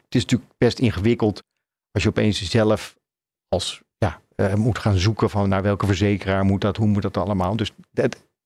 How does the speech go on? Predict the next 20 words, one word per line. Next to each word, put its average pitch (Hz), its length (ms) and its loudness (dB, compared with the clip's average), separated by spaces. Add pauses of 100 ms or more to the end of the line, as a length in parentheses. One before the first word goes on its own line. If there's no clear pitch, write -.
(160)
het 120 200 -2 (100)
is - 140 -2
begrijpelijk 135 580 0
dat 113 120 -2
je 113 60 -2
denkt, 113 180 2
"Ja, 120 120 2
misschien 104 260 0
moet 110 140 0
het - 80 -18
pensioenfonds 110 560 -2
daar 92 220 -2
een 87 100 -4
rol 95 280 0
in 92 100 -4
spelen." 92 480 -2 (680)
Maar 120 120 4
het 127 140 0
antwoord 139 380 2
is, 107 360 0